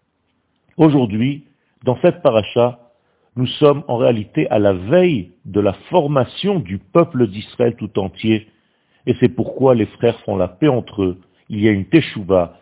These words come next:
une reconnaissance, et nous avons ici les éléments essentiels de la délivrance, pas seulement de l'époque où ils étaient, mais de l'époque messianique. Aujourd'hui aussi, nous devrons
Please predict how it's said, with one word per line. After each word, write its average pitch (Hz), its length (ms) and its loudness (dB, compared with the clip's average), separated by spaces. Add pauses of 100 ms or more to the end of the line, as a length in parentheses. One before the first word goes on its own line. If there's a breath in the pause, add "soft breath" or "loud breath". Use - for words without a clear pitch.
(120)
une 104 120 -8
reconnaissance, 101 840 -2 (300)
et 110 60 -6
nous 104 200 -4
avons 123 180 4
ici 143 520 -4 (340 soft breath)
les 101 420 0
éléments 131 640 0
essentiels 156 920 -2 (360)
de 98 120 -2
la 95 160 2
délivrance, 87 800 -4 (280)
pas 185 140 2
seulement 127 640 -2 (140)
de 92 140 -4
l'époque 92 800 -2
où 98 140 -8
ils 90 300 -6
étaient, 147 420 -2 (420 soft breath)
mais 101 140 -4
de 95 120 0
l'époque 98 520 0 (220)
messianique. 87 800 -10 (580)
Aujourd'hui 113 480 2
aussi, 135 520 -2 (420)
nous 107 140 -4
devrons 120 600 0